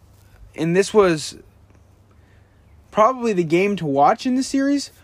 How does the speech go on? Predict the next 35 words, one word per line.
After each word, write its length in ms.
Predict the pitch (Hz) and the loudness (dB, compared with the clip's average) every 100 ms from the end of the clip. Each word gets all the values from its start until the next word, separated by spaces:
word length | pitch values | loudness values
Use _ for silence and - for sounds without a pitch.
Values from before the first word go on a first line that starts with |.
| - | -4
but 120 | 180 | -2
in 60 | 180 | -2
my 240 | 170 214 | 0 2
opinion, 560 | 247 220 240 240 233 220 _ _ _ | 0 -2 -2 -2 -2 -6 _ _ _
it 180 | - 160 | -6 -4
wasn't 580 | 131 175 190 190 - 151 | 0 0 0 -6 -8 -10
the 60 | 151 | -6
most 640 | 156 165 165 - - - _ _ _ _ _ _ _ _ _ _ _ _ - | -2 0 0 -4 -14 -18 _ _ _ _ _ _ _ _ _ _ _ _ -16
comforting 720 | - 190 175 175 151 147 131 | -6 -4 -2 -2 0 -2 -4
game. 500 | 127 120 107 90 92 _ _ _ - - | -4 -6 -8 -12 -18 _ _ _ -20 -8
Even 280 | 185 208 208 | -4 0 2
though 100 | 190 | 4
we 160 | 180 | 2
won 260 | 151 156 180 | 2 0 0
it 100 | 190 | -2
and 100 | 151 | -2
we 100 | 135 | -2
lost 520 | 135 143 156 165 - | 2 2 2 0 -8
the 80 | 139 | -8
third 260 | 143 156 165 | -4 -4 -2
game 140 | 180 | -4
of 40 | |
the 80 | 180 | -4
series, 420 | 175 196 196 202 - | -4 -2 -2 -2 -4
I 80 | - | 0
would 140 | 165 | 2
argue 360 | 151 165 170 165 | 2 2 2 0
that 160 | 139 117 | -2 0
that 180 | 143 | 0
was 260 | 170 160 - _ _ _ _ _ | 0 -6 -8 _ _ _ _ _
the 80 | - | -4
most 320 | 160 170 - | 0 0 -2
important 680 | 160 131 - 156 156 123 101 | -6 -6 -2 0 0 -4 -12
game. 400 | - 101 80 69 - _ _ _ _ - | -10 -10 -12 -16 -20 _ _ _ _ -8
Um, 420 | 143 139 123 113 | -2 -2 -4 -10